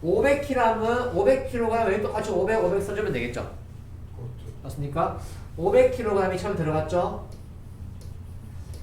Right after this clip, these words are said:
Speaker 1: 얘가 그러면 T년 후에 남는 양은 오백 곱하기 삼분의 일의 오십분의 T제곱 이만큼 남아있겠죠.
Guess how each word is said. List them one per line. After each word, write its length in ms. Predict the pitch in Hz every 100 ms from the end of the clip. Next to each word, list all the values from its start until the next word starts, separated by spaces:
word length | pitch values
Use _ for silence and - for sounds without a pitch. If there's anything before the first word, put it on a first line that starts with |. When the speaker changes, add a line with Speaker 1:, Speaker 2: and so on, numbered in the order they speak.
| - -
Speaker 1:
얘가 260 | 147 196 240
그러면 280 | 233 226 -
T년 340 | - 269 254
후에 380 | 226 226 226 214
남는 400 | 170 180 226 226
양은 600 | 170 175 190 214 220 -
오백 380 | 156 196 233 -
곱하기 640 | - - 190 170 - - - - - - - - - - - - - - - - - - - - - - - - - - -
삼분의 640 | - 202 196 226 226 214 185
일의 500 | 190 202 - - - - - - - - - - - - - - - - - - - - -
오십분의 1000 | 151 190 - - 190 180 196 202 202 -
T제곱 720 | - 226 185 175 160 165 - 151
이만큼 440 | 143 165 202 147
남아있겠죠. 540 | 160 131 113 127 110